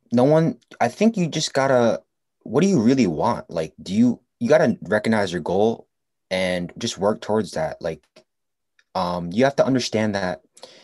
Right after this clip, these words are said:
if you have this goal that's pretty hard, you're gonna have to outwork everybody else. And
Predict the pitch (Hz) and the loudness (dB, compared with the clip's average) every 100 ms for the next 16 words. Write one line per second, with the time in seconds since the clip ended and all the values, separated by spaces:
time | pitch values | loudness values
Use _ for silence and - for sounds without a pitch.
0 | _ _ _ _ - 92 120 120 113 - | _ _ _ _ -12 -4 0 2 0 0
1 | 98 101 92 - - 95 82 85 95 - | 0 2 0 -2 -6 -6 -4 -2 -2 -6
2 | - _ 92 107 131 127 95 92 87 90 | -12 _ -6 -2 -2 0 -2 0 -2 -4
3 | - 85 78 76 78 78 76 - - - | -6 -6 -8 -8 -8 -8 -8 -10 -14 -20
4 | - 98 95 92 | -8 -4 -4 -6